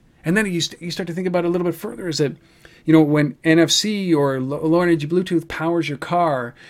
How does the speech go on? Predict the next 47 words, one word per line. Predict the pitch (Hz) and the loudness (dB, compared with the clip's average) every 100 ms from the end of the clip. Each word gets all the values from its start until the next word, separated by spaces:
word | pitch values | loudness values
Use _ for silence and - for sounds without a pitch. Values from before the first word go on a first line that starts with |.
| - | -10
and | 131 143 | -2 -2
you've | 139 | 0
had | 160 170 | 0 0
one | 151 170 | 2 0
too | 170 | 2
many | 156 151 | 0 0
drinks, | 143 160 185 - - _ _ - - 143 | 0 -2 -2 -6 -12 _ _ -14 -10 -8
right? | 135 139 160 | -2 0 0
And, | 160 143 143 139 | 0 -2 0 2
uh, | 135 135 127 | 2 2 0
and | 147 143 - - | 0 -2 -4 -2
it's | 151 - | -2 2
now | 175 185 170 - | 4 4 2 2
a | 156 | 0
record | 151 180 180 156 | 2 0 0 0
on | 147 | -2
your | 139 | -4
phone | - 226 214 202 175 | -4 -2 0 0 0
because | 156 165 147 | 0 -2 -2
there's | 156 147 | -2 -4
a | |
transaction | 147 170 170 180 185 185 | -2 -2 0 -2 -4 -4
that's | 170 170 | -4 -4
happened. | 170 175 | -4 0
It | |
won't | 170 185 | 0 0
let | 185 185 | -2 -2
you | 170 | -4
start | - 208 185 | -2 -2 -4
your | 185 | -4
car | - - 240 113 | -4 -2 0 0
as | 165 | -2
a | 151 | -2
result | 147 139 139 135 | -2 0 -2 -2
of | |
having | 131 131 | -4 -4
the | 127 | -4
fact | 131 131 123 | -6 -6 -6
that | 123 | -8
you've | 120 | -6
had | 117 120 | -6 -6
so | 117 | -6
many | 117 | -6
drinks. | 107 113 107 | -6 -8 -8
And, | 113 113 | -10 -10
and | 127 | 0
so | 156 143 | 2 2